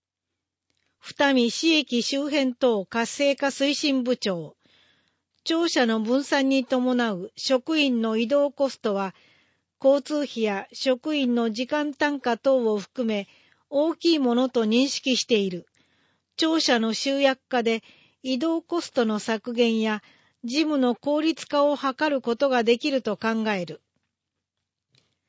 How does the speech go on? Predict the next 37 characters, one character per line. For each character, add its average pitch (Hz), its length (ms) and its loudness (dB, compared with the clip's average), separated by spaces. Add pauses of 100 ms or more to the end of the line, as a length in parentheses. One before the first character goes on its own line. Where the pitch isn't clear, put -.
(600)
市 - 220 -4
役 302 240 0
所 320 200 -2
機 330 180 0
能 277 240 2
の 220 140 0
分 240 240 0
散 247 240 0
よ 233 120 0
り、 202 220 -4 (340)
三 285 340 -2
街 294 240 -2
区 254 120 -6
で 202 340 -2
新 311 360 -4
庁 311 240 -2
舎 214 200 -2
整 254 260 4
備 190 160 -4
を。 170 180 -12 (880)
八 247 160 4
尾 285 180 4
議 269 120 -4 (140)
員、 175 280 -6 (540)
新 302 340 -2
庁 320 260 0
舎 226 200 0
を 202 260 -2 (120)
五 240 180 4
街 269 260 2
区 202 160 -6
に、 190 220 -4 (500)
出 254 180 6
先 320 380 0
機 277 140 -10
関 233 320 2
を 196 180 -4